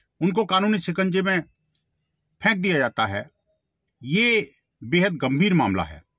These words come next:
बिहार सरकार को इस बारे में अविलंब पुनर्विचार करना चाहिए। जो छुट्टियां हिंदू समाज को मिल रही थीं, उनको देना चाहिए। आप मुझे बताइए, आखिरकार ये जो मुहर्रम, बकरीद और ईद की छुट्टियों को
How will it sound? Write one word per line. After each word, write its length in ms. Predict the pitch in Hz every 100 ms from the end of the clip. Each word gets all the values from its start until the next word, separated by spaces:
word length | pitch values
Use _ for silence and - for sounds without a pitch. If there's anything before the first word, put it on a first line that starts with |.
| _ _
बिहार 200 | 110 160
सरकार 340 | - 175 175 185
को 140 | 196
इस 100 | 175
बारे 180 | 156 156
में 240 | 175 190 170 _ _ _ _ -
अविलंब 400 | 117 147 196 196
पुनर्विचार 540 | 151 151 165 165 196
करना 240 | 190 196 190
चाहिए। 360 | 185 196 202 - _ _ _ _ 143
जो 120 | 180
छुट्टियां 340 | 180 165 196
हिंदू 200 | 180 180
समाज 300 | 175 170 165
को 80 | 160
मिल 180 | 151 185
रही 120 | 202
थीं, 260 | 160 196 - _ _ _ -
उनको 220 | 139 180
देना 240 | 170 196
चाहिए। 340 | 185 185 190 180 - _ _ -
आप 120 | 185
मुझे 160 | 233 247
बताइए, 320 | 226 214 233
आखिरकार 420 | 233 202 208 233
ये 140 | 233 226
जो 160 | 233
मुहर्रम, 600 | 214 156 135 151 196 220
बकरीद 440 | 190 185 202 226 208
और 160 | 220 160
ईद 240 | 185 190
की 80 | 208
छुट्टियों 380 | 175 170 214 220
को 320 | 151 139 165